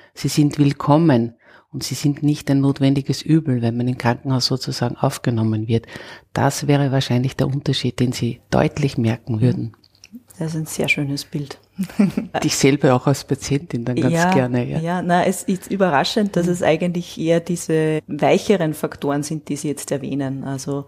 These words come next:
Speaker 2: im Rückkehrschluss,
Speaker 1: Mhm.
Speaker 2: dass eigentlich Stress die größte Fehlerquelle oder der
Speaker 1: Ja.
Speaker 2: größte Hemmschuh
Speaker 1: Ja.
Speaker 2: eigentlich ist für Patientensicherheit.
Speaker 1: Ja.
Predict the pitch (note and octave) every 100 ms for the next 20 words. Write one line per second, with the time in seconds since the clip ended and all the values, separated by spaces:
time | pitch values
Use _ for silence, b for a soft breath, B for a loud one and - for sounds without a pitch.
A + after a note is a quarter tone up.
0 | b F3+ E3+ F#3 - F3+ D#3+ F3 F3+ -
1 | D#3+ D#3 C#3+ D3 E3 D#3+ - - D3 D3
2 | E3 - - - - D3 D3+ - D3 D3
3 | E3 E3 D3 D3 C#3+ D3 C#3+ D3 - D3+
4 | D3+ D3 - C3 C3 C3 C3 B2+ C3+ C3
5 | - - C3 C3 C3+ D3+ - C3 - C3
6 | C3 C3